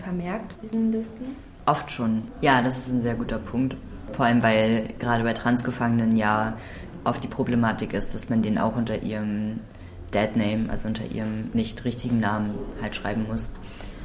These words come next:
Speaker 2: Und dann haltet mal Ausschau, ob es bei euch in der Stadt oder in der Gegend ein Anti-Knast-Café gibt. Das sind meistens Menschen, die das halt ein bisschen organisieren, also die halt schon Adressen raussuchen, Materialien zur Verfügung stellen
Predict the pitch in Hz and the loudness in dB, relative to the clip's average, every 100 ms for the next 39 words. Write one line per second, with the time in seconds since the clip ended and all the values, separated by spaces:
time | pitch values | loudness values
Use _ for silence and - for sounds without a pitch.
0 | - 147 151 156 165 147 135 139 117 127 | 0 6 8 8 6 6 4 4 2 4
1 | 127 123 123 120 135 160 - 147 123 - | 4 2 2 2 2 2 2 2 2 0
2 | 120 104 123 - 120 120 127 131 135 - | 0 0 0 0 0 0 0 0 -2 -2
3 | 123 117 120 113 117 123 131 123 117 - | -2 0 0 0 0 4 4 4 2 -6
4 | - - - - - 113 113 110 113 - | -14 -18 -20 -20 -4 2 2 2 -2 -4
5 | - 160 175 - - - 160 165 139 127 | -2 0 -2 -6 -12 -4 -4 0 -2 0
6 | 131 127 - 107 - 120 104 80 104 110 | 0 -2 -4 -6 -2 0 0 0 0 0
7 | - 113 101 - - 117 110 127 131 120 | 0 2 2 -2 -4 0 2 2 4 2
8 | 117 120 - 117 117 117 - 113 110 117 | 2 -2 -4 -2 -2 -2 0 0 2 2
9 | 117 110 117 120 117 120 120 - - - | 2 0 0 2 4 2 -2 -12 -14 -6
10 | 117 117 120 117 120 117 - 120 113 107 | -4 0 2 2 2 -2 -4 0 0 0
11 | 113 113 117 127 139 139 131 123 117 117 | -2 -2 2 2 2 -2 -4 0 2 2
12 | 120 - - - - - 120 - 127 120 | 0 -6 -14 -16 -10 -2 -2 0 2 4
13 | 120 120 - 117 - 120 117 113 - 110 | 2 0 -4 -8 -4 0 0 -2 -2 0
14 | 110 107 | 0 0